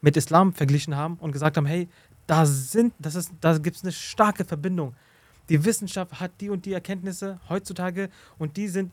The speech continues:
damals schon verankert gewesen in dem Koranvers, hier und da und dort.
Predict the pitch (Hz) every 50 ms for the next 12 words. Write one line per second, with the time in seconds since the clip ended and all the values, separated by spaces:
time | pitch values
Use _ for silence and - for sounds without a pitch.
0 | _ _ - 170 180 190 190 190 185 180 - - 170 - - 156 180 180 175 175
1 | - - 160 143 165 170 156 - - _ - 214 208 185 180 160 - 160 143 139
2 | 143 135 135 143 131 - - 170 180 190 170 151 147 165 156 156 151 139 127 147
3 | 135 127 -